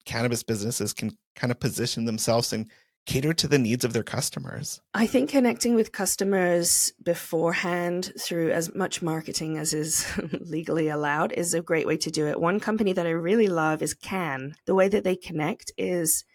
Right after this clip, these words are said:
Speaker 2: primarily through, like, nationwide advertising campaigns on social media and on YouTube.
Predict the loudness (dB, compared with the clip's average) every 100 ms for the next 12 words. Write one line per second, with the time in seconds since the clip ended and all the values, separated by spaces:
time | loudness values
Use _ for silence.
0 | _ _ -4 0 2 2 4 4 4 0
1 | 0 2 2 2 0 0 0 2 2 2
2 | 4 4 2 0 0 -2 -2 -4 -4 -4
3 | -2 -2 -2 -2 -2 0 4 6 6 4
4 | 2 0 0 0 0 2 2 2